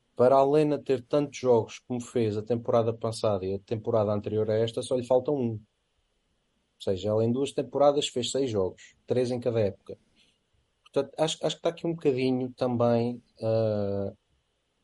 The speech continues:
algo da explicação de, de um pouco mais de insegurança que, que ela possa sentir no início. Acho que ela precisa de continuidade. Nota-se que tem ali características muito interessantes.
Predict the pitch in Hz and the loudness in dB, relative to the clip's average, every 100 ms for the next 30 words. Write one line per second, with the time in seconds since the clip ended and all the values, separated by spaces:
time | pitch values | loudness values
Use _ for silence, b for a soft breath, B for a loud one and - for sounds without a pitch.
0 | _ _ - 117 123 117 113 - - 117 | _ _ 0 2 2 -2 -4 -6 -6 -6
1 | 107 - - 104 104 101 _ _ _ _ | -6 -8 -4 -2 -2 -4 _ _ _ _
2 | _ _ _ - 101 98 104 98 98 95 | _ _ _ -16 -12 0 2 4 2 -2
3 | 90 90 85 82 80 80 _ _ _ _ | -4 -6 -10 -10 -12 -14 _ _ _ _
4 | - 117 110 120 131 123 123 120 107 110 | -14 -4 0 0 -2 -4 0 0 0 -6
5 | - 107 104 107 104 98 - - 101 - | -4 -2 0 0 -2 -8 -10 -10 -10 -2
6 | 107 98 - 98 104 - 98 101 90 80 | -2 0 -4 -8 -8 -10 -10 -8 -8 -8
7 | - 110 135 127 - 117 107 - 113 113 | -4 -2 2 0 0 -6 -6 -6 -4 -2
8 | 104 92 85 82 _ _ _ _ - 107 | -2 -2 -4 -8 _ _ _ _ -8 2
9 | 123 123 110 - - 120 113 110 113 110 | 2 2 -14 -10 -2 0 0 -2 -4 -4
10 | 110 101 104 113 101 107 110 107 101 - | -6 -10 -10 -8 -6 -2 -4 -4 -8 -8
11 | - 92 87 - | -8 -8 -8 -16